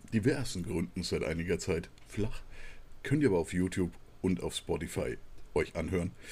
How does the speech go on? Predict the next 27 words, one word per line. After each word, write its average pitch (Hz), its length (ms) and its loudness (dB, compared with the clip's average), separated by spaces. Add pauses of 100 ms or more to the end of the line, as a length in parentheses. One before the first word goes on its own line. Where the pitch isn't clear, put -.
(460)
Falls - 460 4
da 107 100 6
draußen 90 480 4
irgendjemand 110 520 4
mit 82 100 -4
der 85 60 0
Begeisterung 87 680 2
für - 120 -4
Podcasts - 440 -4
ist, - 240 -6
dem's 85 220 -2
geht's 98 240 2
wie 98 80 4
mir, 113 260 8
der 87 140 0
in 85 60 -4
einer 82 100 -2
viel 95 200 -2
zu - 100 -6
kleinen 80 260 -2
Stadt - 260 -2
wohnt, 82 240 0
mit 85 120 -4
viel 95 180 -2
zu 87 120 -4
wenig 87 220 0
Menschen, 85 380 -2